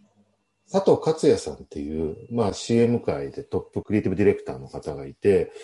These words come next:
昨日、まあ、その方の映像収録をしたんですけど、なんか改めて、すごく出版にもヒントになるなってことがたくさんあったので、そのあたりをちょっとヒントというか学びたいなと思ってるんですけど、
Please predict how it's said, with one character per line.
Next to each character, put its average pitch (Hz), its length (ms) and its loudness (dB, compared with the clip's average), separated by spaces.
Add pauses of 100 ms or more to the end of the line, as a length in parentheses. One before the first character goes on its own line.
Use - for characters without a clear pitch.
(440)
昨 113 60 -8
日、 98 300 -4 (180)
ま 180 80 2
あ、 165 60 4
そ 143 100 4
の 170 140 4
方 170 800 8
の 156 160 4 (100)
映 107 80 4
像 101 120 2
収 98 180 0
録 78 180 -6
を 71 60 -10
し - 80 -18
た 76 100 -12
ん 71 80 -12
で - 60 -20
す - 100 -20
け - 80 -4
ど、 113 380 2 (120)
な 214 60 -4
ん 214 60 -4
か 131 280 6
改 165 140 2
め 117 100 2
て、 101 320 -4 (140)
す - 100 -10
ご 160 120 0
く - 40 -16
出 - 280 -18
版 139 240 2
に 147 80 -2
も 98 380 -2
ヒ 117 100 -4
ン 101 100 -4
ト 87 160 -6
に 85 100 -6
な 95 120 -2
る 82 100 -4
な 76 80 -8
っ 69 80 -16
て - 60 -12
こ 78 80 -8
と 73 100 -14
が 71 60 -14
た 80 120 -14
く - 100 -20
さ 98 100 -10
ん - 20 -6
あ 98 40 -6
っ - 60 -20
た - 120 -10
の 65 100 -16
で、 76 220 -12
そ - 160 -12
の 117 100 -4
あ 120 60 -8
た - 100 -2
り 71 160 -4
を 64 100 -12 (680)
ち - 80 -2
ょ - 20 2
っ 104 40 2 (100)
と - 180 -12 (380)
ヒ - 120 -2
ン 92 80 0
ト 82 120 -8
と - 80 -10
い - 20 -8
う - 20 -10
か - 200 -14
学 87 220 -4
び 90 100 -4
た 85 160 -4
い 78 80 -8
な - 140 -20
と - 120 -20
思 - 140 -14
っ - 40 -20
て - 140 -18
る 131 80 -18
ん 131 60 -18
で - 80 -20
す - 100 -20
け - 100 -10
ど、 143 380 2